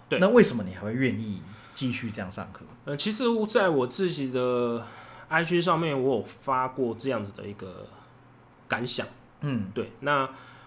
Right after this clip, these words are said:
Speaker 1: 我现在就是简单讲好了，就是其实以我现在看以前的我，可能我会觉得说，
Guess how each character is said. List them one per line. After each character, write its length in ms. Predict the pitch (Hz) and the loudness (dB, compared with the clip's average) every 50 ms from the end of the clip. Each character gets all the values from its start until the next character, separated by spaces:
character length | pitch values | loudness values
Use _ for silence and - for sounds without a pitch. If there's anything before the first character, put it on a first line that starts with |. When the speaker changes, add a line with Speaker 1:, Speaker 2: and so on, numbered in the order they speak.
| - - | -14 -10
Speaker 1:
我 80 | 117 110 | -6 -2
现 120 | - 170 | 2 4
在 80 | 151 151 | 4 4
就 80 | 160 | 4
是 100 | 160 160 | 2 0
简 220 | 160 - 123 98 104 | 0 -2 -4 -4 -2
单 220 | 117 120 127 127 | -4 -4 -4 -4
讲 240 | - - 95 101 107 | -6 -8 -8 -8 -8
好 220 | - - - - | -10 -8 -10 -10
了， 100 | - - - | -10 -12 -12
就 160 | - 123 120 | -8 -8 -6
是 200 | - 127 117 117 | -4 -4 -6 -4
其 200 | - - 156 175 | -4 -2 -2 -2
实 360 | 180 190 185 165 160 165 160 - - - - - - - - - - - - - - - - - - - - - - - - - - - - - - - - | 0 2 2 2 2 0 -2 -6 -16 -20 -20 -20 -20 -20 -20 -20 -20 -20 -20 -20 -20 -20 -20 -20 -20 -20 -20 -20 -20 -20 -20 -20 -20 -20 -20 -20 -20 -18 -8
以 180 | 156 175 202 240 | -2 2 4 6
我 180 | 233 185 123 | 6 6 6
现 300 | 113 - - 190 165 151 | 6 4 4 4 4 4
在 140 | 156 151 147 | 4 2 2
看 480 | 143 - - - - 175 151 135 123 123 - - - - - - - | 2 -2 -2 0 2 2 0 0 -6 -8 -12 -20 -20 -20 -20 -14 -6
以 180 | - 139 123 117 | -2 0 0 0
前 320 | 117 - - 117 113 117 | 0 0 0 0 0 2
的 120 | 123 151 151 | 4 4 4
我， 420 | 135 120 117 110 104 - - - - - - - - - - | 4 4 2 0 0 -2 -4 -10 -18 -20 -20 -20 -20 -20 -14
可 140 | - - 120 | -8 -4 -2
能 200 | 117 117 123 123 | 0 0 2 2
我 40 | 113 | 4
会 140 | 120 170 170 | 4 2 2
觉 180 | 165 131 110 110 | 2 0 0 0
得 160 | 117 113 113 | 0 0 -2
说， 520 | 117 - 120 117 113 113 117 117 113 - | -2 -2 -2 0 0 0 -2 -2 -4 -8